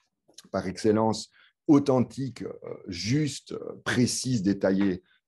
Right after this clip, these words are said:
euh, du réel. Et d'autre part, on lui reproche immédiatement de falsifier aussi,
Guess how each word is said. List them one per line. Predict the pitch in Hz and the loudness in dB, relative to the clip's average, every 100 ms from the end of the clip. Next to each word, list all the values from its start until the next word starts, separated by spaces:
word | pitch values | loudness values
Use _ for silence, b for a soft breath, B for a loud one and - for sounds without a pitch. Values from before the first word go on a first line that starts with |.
| 90 | -2
euh, | 90 | -2
du | 87 92 | 0 0
réel. | 87 90 127 - | 2 2 2 2
Et | 117 | 0
d'autre | 123 131 110 | 2 0 -2
part, | 127 139 | -4 -2
on | 117 | -4
lui | 101 | -4
reproche | 95 117 - - | -6 -10 -10 -4
immédiatement | 135 117 104 98 113 | 0 0 -2 -6 -8
de | 110 | -8
falsifier | 90 - 101 - 87 - 104 | -8 -8 -10 -12 -16 -6 -4
aussi, | 92 - - 95 | -4 -6 -12 -14